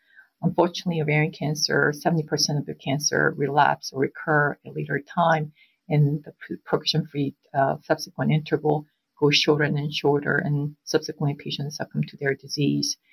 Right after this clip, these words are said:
So you can imagine you want to bring the most effective, you know, treatment. So nowadays, uh, we, it's more like a, a molecular, uh, biomarker driven. Um, you wanna test the braca mutations for everybody, the genetic testing,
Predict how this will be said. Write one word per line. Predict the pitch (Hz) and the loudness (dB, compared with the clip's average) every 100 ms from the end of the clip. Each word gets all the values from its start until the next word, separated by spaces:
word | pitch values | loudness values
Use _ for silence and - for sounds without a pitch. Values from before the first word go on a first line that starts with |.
| - _ _ | -20 _ _
So | - 151 | 0 4
you | 147 | 4
can | - 151 | 4 4
imagine | 156 160 165 156 147 | 6 4 2 0 2
you | 151 143 | 2 2
want | 151 151 151 - | 4 2 2 -2
to | 147 | -4
bring | 135 156 156 151 | 0 2 4 2
the | 147 | 0
most | 147 151 | 0 -2
effective, | 143 147 147 147 151 _ | -2 -4 -2 -4 -4 _
you | 151 | -2
know, | 151 151 | 0 0
treatment. | - 156 185 151 | -6 2 4 6
So | - 147 147 - - _ | 6 4 2 -6 -20 _
nowadays, | - 185 202 185 170 165 | 4 6 6 6 4 4
uh, | 151 | 2
we, | 151 156 | 2 2
it's | 151 - - | 0 -2 0
more | 156 151 | 2 4
like | 143 147 | 4 0
a, | 156 156 165 | -6 -8 -6
a | 156 | -2
molecular, | 147 143 143 151 - 151 151 143 - 156 | 0 0 2 2 0 -2 0 0 -4 -6
uh, | 147 143 - | -4 -4 -2
biomarker | 147 143 143 151 151 139 | 0 0 0 -2 2 2
driven. | - 156 151 147 147 151 - - - _ 170 | 4 4 4 2 0 -2 -10 -20 -20 _ 0
Um, | 151 156 | 0 2
you | 151 | 2
wanna | 151 147 147 147 | 2 4 4 2
test | - 151 - - | 0 0 -2 -4
the | 156 139 - - | 0 0 0 0
braca | 156 160 - 143 | 0 0 0 0
mutations | 143 139 - 151 151 147 143 143 - | 0 -4 -6 -4 -4 -2 -2 -2 -6
for | 151 - | -6 -4
everybody, | 156 156 151 147 139 151 151 | -2 2 2 4 2 0 -6
the | 147 | -6
genetic | - 143 147 151 | -4 -2 -2 -6
testing, | - - - 139 151 | -8 -10 -6 -4 -4